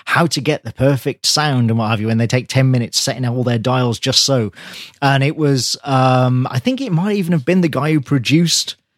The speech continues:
this album, whose name I've forgotten for the moment,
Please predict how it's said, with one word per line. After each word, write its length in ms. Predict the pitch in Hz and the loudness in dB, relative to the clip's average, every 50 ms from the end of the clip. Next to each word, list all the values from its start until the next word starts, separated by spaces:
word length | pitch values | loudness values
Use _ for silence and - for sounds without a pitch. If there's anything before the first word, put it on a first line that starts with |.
| _ _ _ _ 107 | _ _ _ _ 0
this 260 | 156 170 139 - - | 2 2 2 0 -2
album, 500 | - 127 120 175 202 185 151 110 98 92 - | -2 0 2 2 4 4 2 2 0 -2 -2
whose 360 | 101 123 135 135 123 107 - 139 | 0 0 0 0 0 -2 -4 0
name 400 | 131 127 139 147 147 143 139 139 | 0 2 4 4 4 2 2 0
I've 180 | 139 131 120 | -2 -4 -4
forgotten 440 | - - 139 127 139 - - 135 117 | -4 -4 -2 -2 -2 -2 -2 -4 -2
for 180 | - 120 117 107 | 0 0 0 0
the 60 | 104 | 0
moment, 340 | 104 101 98 101 101 - | -2 -2 -4 -4 -6 -8